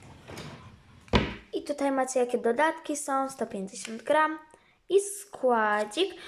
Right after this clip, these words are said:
bo moje pieski, tak jak już możecie wiedzieć, na co dzień jedzą tą karmę właśnie z Doliny Noteci. No i teraz widzimy się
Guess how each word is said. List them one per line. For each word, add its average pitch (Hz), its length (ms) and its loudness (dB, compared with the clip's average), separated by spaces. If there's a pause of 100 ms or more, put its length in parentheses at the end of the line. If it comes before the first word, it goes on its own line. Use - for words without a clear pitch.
(120)
bo 320 100 6
moje 330 260 6
pieski, 302 340 -2
tak 262 180 0
jak 254 240 4
już 254 120 0
możecie 240 580 2
wiedzieć, 269 380 2
na 240 200 -2
co 240 160 -4
dzień 220 240 -4
jedzą 214 280 -6
tą 311 200 -2
karmę 262 400 -2 (1300)
właśnie 233 360 0
z 233 120 -4
Doliny 294 400 4
Noteci. 254 640 -4 (400)
No 370 80 -2
i 349 80 -8
teraz 294 480 0
widzimy 254 440 0
się 240 360 2